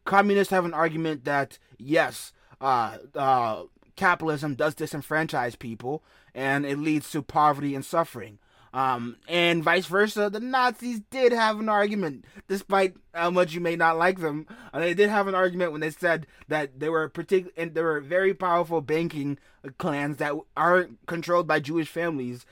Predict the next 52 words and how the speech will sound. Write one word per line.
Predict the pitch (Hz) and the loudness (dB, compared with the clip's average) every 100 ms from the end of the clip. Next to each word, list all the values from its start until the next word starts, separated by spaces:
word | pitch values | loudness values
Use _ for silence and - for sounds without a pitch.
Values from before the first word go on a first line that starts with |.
| 147 | -14
that | 131 131 | -4 -2
were | 139 | -2
trying | 151 135 135 139 | -2 -4 -4 -6
to | 156 147 | -6 -6
literally | 120 151 160 156 | -4 -2 0 -2
destroy | 143 - 127 127 | -4 -8 -6 -4
the | 139 | -4
world, | 143 180 139 | 0 2 2
and | 117 143 | -2 -6
they | 139 | -4
still | 143 123 139 | -6 -4 -4
exist | 135 120 139 | -4 -6 -10
to | 139 | -8
this | 127 | -8
day. | 113 113 - - | -8 -10 -12 -20
Does | 131 | -2
that | 175 170 | 0 2
mean | 175 | 0
all | 120 123 143 | -2 -2 -2
Jews | 143 165 151 | -2 -4 0
are | 156 | -2
bad? | 147 160 180 _ 165 | -2 -4 -4 _ -4
No. | 190 120 87 67 101 - | 0 0 -2 -14 -14 -4
I've | 156 | 0
met | 185 185 | 4 2
plenty | - 214 202 | 2 0 0
of | 139 | 0
Jews. | 131 120 - - | -6 -12 -16 2
I | 214 | 4
have | 202 | 4
one | 233 | 4
of, | 220 - | 2 6
I | 190 | 6
have | 226 | 6
a | 202 | 4
friend | - 226 | 4 4
who | 208 | 6
is | 156 | 4
Jewish | 131 147 143 | 2 0 0
too. | 240 156 | -2 -2
He's | 107 | -4
perfectly, | - 196 185 185 190 170 _ _ | -4 -4 -4 -2 -2 -4 _ _
he's | 175 | -6
awesome, | 160 185 185 180 156 | 8 8 8 4 0
but | 151 - 180 | -2 -2 0
me | 202 | 2
and | |
him | 196 190 | 4 2
have | 170 | 0
the | |
same | 165 180 180 | -2 0 2
conversations, | 180 170 160 165 170 156 151 | 2 2 2 -2 -2 -4 -8